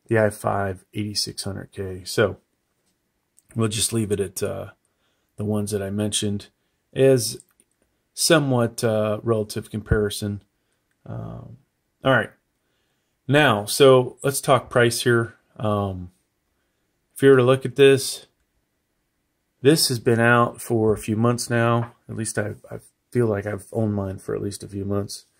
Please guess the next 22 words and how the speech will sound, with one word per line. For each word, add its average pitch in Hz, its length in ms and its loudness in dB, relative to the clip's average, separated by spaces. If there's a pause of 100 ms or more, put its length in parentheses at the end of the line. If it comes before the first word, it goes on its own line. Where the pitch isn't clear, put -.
(460)
Uh, 113 220 -10
I 113 160 -2
paid 117 320 -2
two 120 200 -4
hundred 104 200 -4
dollars 104 320 -4
for 110 300 -4
it, - 100 -12
so 104 260 -2
to 101 100 -10
see 123 200 -8
it 123 80 -12
down 117 160 -2
to 107 60 -6
one 110 200 -4
fifty-nine, 107 880 -6 (580)
that's 127 200 -8
a 101 60 -6
hell 110 180 0
of 104 100 -4
a 101 40 -8
deal. 107 440 0